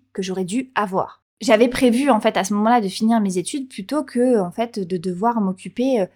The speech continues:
de mes parents en perte d'autonomie. Se dire, je devais être en train de profiter d'un bon repas au restaurant avec mes parents.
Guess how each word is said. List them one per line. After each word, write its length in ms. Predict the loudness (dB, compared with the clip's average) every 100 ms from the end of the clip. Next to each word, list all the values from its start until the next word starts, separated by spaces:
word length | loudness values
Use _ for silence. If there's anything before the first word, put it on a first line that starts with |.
| _ _
de 360 | -6 2 4 4
mes 180 | 2 2
parents 360 | 0 2 4
en 100 | 4
perte 300 | 2 0 0
d'autonomie. 640 | -2 -2 0 0 2 0 -6 _ _ _ _ _ _ _ _ _ -12
Se 200 | 0 2
dire, 400 | 2 2 0 0 -4
je 140 | -4 2
devais 240 | 4 4
être 160 | 4 0
en 40 |
train 140 | 2 0
de 60 |
profiter 380 | 0 -6 -6 0
d'un 120 | 0
bon 220 | 2 0
repas 320 | 2 4 4 4
au 20 |
restaurant 360 | 2 -2 -4
avec 180 | -4 -4
mes 140 | -6 0
parents. 380 | 0 0 -2